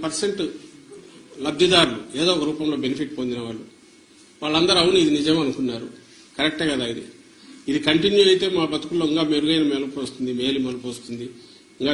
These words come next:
వెలుగు పెరుగుతుంది, కుటుంబం అభివృద్ధి జరుగుతుంది అని వాళ్ళు నమ్మారు.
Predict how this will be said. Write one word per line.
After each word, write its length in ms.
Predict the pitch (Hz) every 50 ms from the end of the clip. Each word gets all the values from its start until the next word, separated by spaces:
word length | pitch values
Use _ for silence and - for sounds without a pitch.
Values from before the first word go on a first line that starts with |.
| 139 127
వెలుగు 200 | 135 147 147 143 - 127
పెరుగుతుంది, 540 | 127 127 127 127 127 127 117 110 113 117 - - - - - - - -
కుటుంబం 280 | 131 123 165 160 151 139 131 123
అభివృద్ధి 280 | 123 143 147 143 131 127 123
జరుగుతుంది 420 | 120 117 120 117 117 117 113 117 117
అని 80 | 117 113
వాళ్ళు 160 | 113 120 123 113
నమ్మారు. 360 | 104 113 113 117 113 110 107